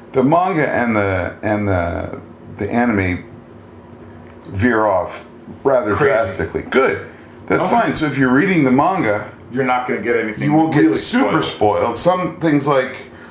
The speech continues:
Speaker 1: "Oh, that's like this," but, you know, it's not, you know.
Speaker 2: Okay, fair
Speaker 1: I'm
Speaker 2: enough.
Speaker 1: trying to think of something else that's like that, and it's, well, it's like the Marvel films don't
Speaker 2: Follow the comics exactly.
Speaker 1: Right.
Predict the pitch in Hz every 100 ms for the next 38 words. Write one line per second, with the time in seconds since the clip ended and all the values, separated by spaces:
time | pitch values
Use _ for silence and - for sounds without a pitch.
0 | - 381 480 453 381 381 - 330 302 -
1 | 392 359 - - 123 - 151 120 113 -
2 | 165 110 - - 120 123 151 - 165 165
3 | - 190 139 123 185 180 156 160 156 135
4 | 147 139 147 151 151 - 101 98 98 92
5 | 90 87 90 95 - - - - - -
6 | 508 381 - 233 196 - - - - -
7 | 165 165 185 139 107 95 90 92 95 -
8 | - - - - - - - - 139 131
9 | 123 131 120 113 - 113 110 123 - -
10 | 226 170